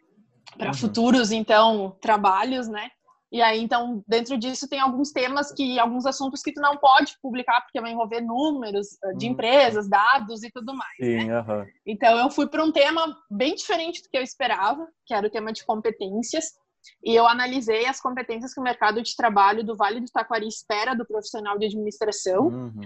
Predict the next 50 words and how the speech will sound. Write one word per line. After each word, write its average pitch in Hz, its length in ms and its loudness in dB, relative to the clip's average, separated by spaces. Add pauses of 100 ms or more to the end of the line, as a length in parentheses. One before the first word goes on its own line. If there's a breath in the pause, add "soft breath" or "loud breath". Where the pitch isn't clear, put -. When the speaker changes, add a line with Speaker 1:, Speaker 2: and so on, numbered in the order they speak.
(320 loud breath)
Speaker 1:
Então, 196 360 2
eu 214 120 8
tive 214 180 0
um 233 80 4
conhecimento 233 720 0
bem 220 300 4
legal 220 380 6
sobre 233 260 -4
o 247 40 4
assunto. 208 400 -2
Speaker 2:
Sim, 117 540 -10
aham. 131 140 -2
Speaker 1:
Então, 240 340 0
já 226 160 2
que 294 80 -8
a 262 40 -6
gente 262 200 -8
fala 254 300 2
tanto 269 260 -6
de - 160 -12
competências, 262 800 -4
vou 247 240 0
trazer 233 280 -2
alguns 247 300 0
conceitos 233 680 -8
pra 196 220 -4
ajudar 202 540 -2 (380)
a - 80 -4
todo 226 240 0
mundo 233 160 0
entender 247 400 0
um 262 120 2
pouquinho 269 520 0
o 285 40 -4
que 311 160 2
que 392 120 -2
é 370 40 0
Speaker 2:
Uhum. 254 120 -2
Speaker 1:
isso. 123 280 -6 (140)
Speaker 2:
Sim, 120 400 -8
sim. 113 220 -8 (380 loud breath)
Beleza. 123 300 0
Speaker 1:
Ah, 214 520 8 (260)
eu 220 80 6
vou 233 140 6
trazer 226 400 4
uma 262 160 2
definição 262 560 -2
de 233 160 -4
Chiavenato, 214 720 2